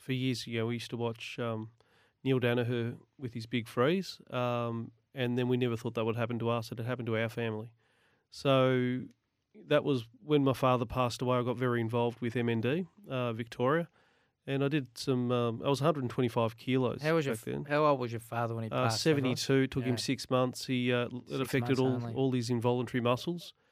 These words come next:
Speaker 1: So it was very hard, um, and I'll, I'll never forget when he got <clears throat> diagnosed. He, um, I rang Hutch and Dean. I said, "Look, I'm gonna have to take some time off.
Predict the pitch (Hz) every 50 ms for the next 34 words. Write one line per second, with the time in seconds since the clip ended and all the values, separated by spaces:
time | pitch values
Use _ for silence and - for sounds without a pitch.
0 | _ _ _ _ _ _ - 139 127 131 120 123 156 156 147 131 113 117 123 123
1 | 123 117 117 123 120 120 117 117 117 135 139 143 147 151 156 - - 151 151 147
2 | 156 151 123 113 139 123 131 123 127 120 117 123 127 120 - _ _ _ _ _
3 | _ _ _ _ _ _ _ _ _ _ _ - - _ _ _ _ _ - -
4 | - 165 127 104 110 - - 135 135 131 131 113 117 127 120 117 113 117 - 131
5 | 123 123 123 123 120 120 117 117 113 - _ _ _ _ _ _ _ _ _ _
6 | _ - 135 135 139 131 127 117 98 120 127 135 - - - 131 123 123 131 127
7 | 127 123 117 - - 123 120 123 113 127 127 123 120 120 113 - 110 - 131 120
8 | 113 117 - - - 123 117 - - 123 117 117 123 151 180 - - -